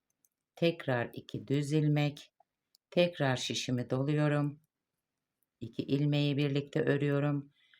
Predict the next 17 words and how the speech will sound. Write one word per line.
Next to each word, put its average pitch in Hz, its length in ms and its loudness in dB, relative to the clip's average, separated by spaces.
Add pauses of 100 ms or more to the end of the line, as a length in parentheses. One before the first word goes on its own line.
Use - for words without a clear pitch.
(260)
Bir 113 280 -4
düz 139 200 -2
ilmeğim, 147 680 2 (680)
bir 113 320 -8
ters 143 420 -2
ilmeğim, 143 540 0 (680)
tekrar 127 580 -2
bir 123 260 -6
düz 131 220 -2
ilmeğim 147 680 2 (680)
ve 123 100 2
iki 135 420 -4
ilmeğimin 131 800 0 (800)
yönünü 120 460 0
değiştiriyorum 143 1000 -2 (2500)
ve 123 200 -10
ikisini 135 680 -2